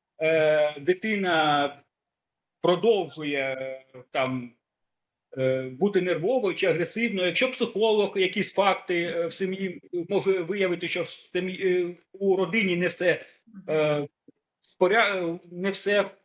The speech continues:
Speaker 1: порядку, тоді вони звертаються до соціальних служб.
Speaker 2: До соціальних служб. Ну,
Speaker 1: Так.
Speaker 2: система, система працює гарна ця.
Speaker 1: Я, і, да, дуже. Мені подобається, як часи, м, все налагоджено.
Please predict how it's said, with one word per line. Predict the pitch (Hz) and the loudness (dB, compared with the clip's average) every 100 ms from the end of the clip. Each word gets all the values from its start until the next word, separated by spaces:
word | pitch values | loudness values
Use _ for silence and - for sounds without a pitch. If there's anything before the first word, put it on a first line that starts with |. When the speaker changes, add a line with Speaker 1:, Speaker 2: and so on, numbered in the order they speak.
| _ _ _ _ _ _ - | _ _ _ _ _ _ 0
Speaker 1:
порядку, | 151 214 240 - 123 _ _ _ _ _ _ _ _ _ | 4 4 2 -4 -14 _ _ _ _ _ _ _ _ _
тоді | - 160 220 | 0 0 2
вони | 214 196 208 - 156 | 2 2 2 0 -2
звертаються | 147 156 190 185 170 | 0 2 2 2 0
до | 139 | -2
соціальних | 151 - 135 127 127 | -4 -2 0 0 -2
служб. | - - _ _ _ - | -8 -16 _ _ _ -20
Speaker 2:
До | 196 | -18
соціальних | 190 - 190 190 185 | -16 -18 -18 -18 -20
служб. | - - - - - | -20 -20 -20 -20 -14
Ну, | 240 247 | -2 4
Speaker 1:
Так. | - | 6
Speaker 2:
система, | 262 - 330 330 269 - | 4 -2 -4 -4 -4 -2
система | 226 240 - 262 311 294 | -2 -2 -4 -4 -6 -6
працює | 233 214 - 240 | -8 -6 -6 -6
гарна | 190 170 147 151 151 | -8 -12 -14 -16 -16
ця. | - 147 - _ _ 156 | -14 -16 -18 _ _ 2
Speaker 1:
Я, | 190 190 | 2 0
і, | 180 175 | -14 -8
да, | 143 226 185 | 2 2 2
дуже. | 196 175 165 | -4 -10 -8
Мені | 170 208 | -8 -8
подобається, | 202 196 190 208 | -8 -4 -2 -4
як | |
часи, | - 208 156 131 123 | -6 -8 -6 -6 -6
м, | 147 | -10
все | 135 - 170 | -10 -6 -2
налагоджено. | 160 190 185 160 147 151 | 0 0 -2 -4 -6 -8